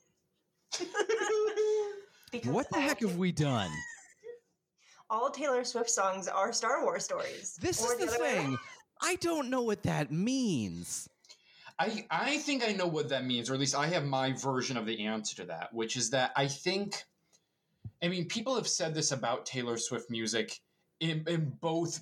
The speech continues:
Speaker 3: praiseworthy and critical lenses about it, which is to say that I think there is in Taylor Swift's music, much in like Star Wars stories, I think there is a kind of monomythic quality. <laughs>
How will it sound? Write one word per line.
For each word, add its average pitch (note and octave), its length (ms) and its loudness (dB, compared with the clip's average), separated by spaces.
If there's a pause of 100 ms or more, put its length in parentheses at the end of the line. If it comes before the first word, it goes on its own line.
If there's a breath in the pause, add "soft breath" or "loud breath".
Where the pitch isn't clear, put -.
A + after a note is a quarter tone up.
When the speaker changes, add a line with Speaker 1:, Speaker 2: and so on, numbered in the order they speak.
Speaker 3:
praiseworthy D3+ 1040 0
and B2 400 0
critical B2 540 0
lenses G#2+ 320 0
about F#2 240 -6
it, G2 80 -4
which A2 120 -6
is B2+ 120 -2
to C3+ 40 -8
say D#3+ 220 2
that C#3 240 -2 (300 loud breath)
I D3+ 80 2
think E3+ 400 -4
there E3 280 0
is G3+ 560 0
in D#3+ 360 2
Taylor F3+ 320 0
Swift's F#3+ 320 0
music, A2+ 500 0 (100)
much C3 440 0
in D3 80 0
like A#2+ 260 0
Star A#2+ 240 2
Wars A2 200 0
stories, A2+ 220 -4
I A#2 80 0
think E3 220 0
there E3+ 140 0
is C#3+ 80 2
a C#3 40 0
kind C3+ 280 -2
of G#2+ 80 -10
monomythic A#2 1080 0
quality. F#2+ 540 -4
<laughs> B4+ 60 2